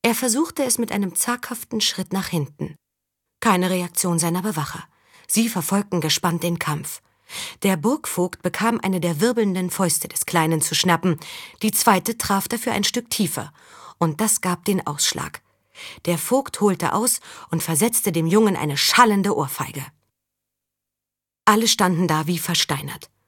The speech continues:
Auch Nikolaus rührte sich nicht. Faun bewegte sich langsam rückwärts, bemüht, nur ja keinen Laut zu verursachen.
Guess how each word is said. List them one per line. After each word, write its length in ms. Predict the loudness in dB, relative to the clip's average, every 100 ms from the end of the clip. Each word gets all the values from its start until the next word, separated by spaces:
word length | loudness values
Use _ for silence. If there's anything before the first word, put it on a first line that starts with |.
| _ _ -6
Auch 240 | -4 2
Nikolaus 520 | 2 4 0 0 0
rührte 280 | 2 0 0
sich 180 | -4 -2
nicht. 300 | -4 -6 -16 _ _ _ -20 -20 -20 -16 0
Faun 300 | 2 4 2
bewegte 360 | 0 0 -2
sich 200 | -4 -2
langsam 420 | -2 0 0 -2
rückwärts, 500 | -2 -4 -8 -6 -6 -8 -20 _
bemüht, 440 | 0 2 2 0 -2
nur 220 | 0 0
ja 280 | 0 0 -2
keinen 360 | -2 0 0
Laut 240 | 0 -2 -2
zu 120 | -4
verursachen. 680 | -4 -4 -4 -4 -6 -8